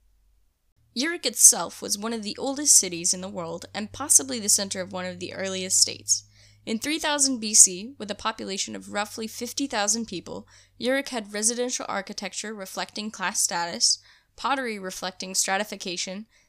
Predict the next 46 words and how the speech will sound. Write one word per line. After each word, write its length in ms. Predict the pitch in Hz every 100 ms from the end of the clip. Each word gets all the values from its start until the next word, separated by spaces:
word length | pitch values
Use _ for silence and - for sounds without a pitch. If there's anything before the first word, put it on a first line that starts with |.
| _
and 80 | -
by 100 | 214
the 120 | 214
middle 280 | 226 247 277
of 120 | 277
the 80 | 226
fourth 320 | 214 220 233
millennium 580 | 214 190 185 208 233 247
B 160 | 214 202
C, 400 | - 202 262 285 -
the 100 | 202
population 640 | - 269 302 269 - 240
included 400 | 220 220 202 190
specialists 680 | - 233 - - 202 - -
in 180 | 185
arts 320 | - 208 226 -
and 260 | 208 220
crafts. 520 | - 214 - - - - _ - _ _
Growing 300 | 233 277 294
to 80 | 285
be 140 | 254
an 60 | 247
impressive 500 | 208 - 247 - 277
settlement 500 | - 220 190 185 214
of 200 | - 190
residences 680 | 196 208 202 214 - 233 -
and 220 | - 185
several 320 | - 202 208
large 400 | 202 180 185 -
temples, 540 | - 180 175 180 - -
Uruk 400 | 196 233 277 -
displayed 400 | - - 214 196
the 80 | 175
high 240 | - 294
status 500 | 277 202 202 208 -
and 220 | - 180
wealth 260 | 208 202 -
of 140 | 190 196
the 120 | -
upper 220 | 214 247
class 420 | 240 175 196 - - - _
through 140 | 233 233
its 220 | - -
huge 280 | 269 240 -
construction 580 | 214 - 170 - -
projects. 640 | - - - - - -